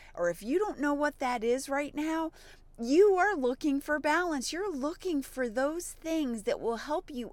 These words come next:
unfold that greatness, because I'm telling you, that is the absolute truth. You were put here with a purpose on this earth, in this lifetime, right now.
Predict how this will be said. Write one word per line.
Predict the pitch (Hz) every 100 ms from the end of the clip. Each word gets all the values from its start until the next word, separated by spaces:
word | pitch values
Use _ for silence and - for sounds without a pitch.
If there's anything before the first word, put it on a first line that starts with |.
| -
unfold | 262 285 311 339 - - 285 254 247 247 214
that | 220 226 -
greatness, | 208 226 214 147 147 -
because | 165 175 180
I'm | 254 349
telling | 359 294 269 202
you, | 180
that | 180 208 269
is | 214
the | 180 147 - -
absolute | 262 330 - - 277 277
truth. | - 262 220 202 - - - -
You | - 214 311
were | 285 233
put | - 247 247
here | 220 180
with | 170 165
a | 147
purpose | - 190 185 147 135 -
on | - 202 220 220
this | 220 - -
earth, | 180 151 - -
in | 262 285 320
this | 302 269 -
lifetime, | 208 202 226 - - 170 143 - - - -
right | - 208 277 320 320 -
now. | 220 208 220 254 220 156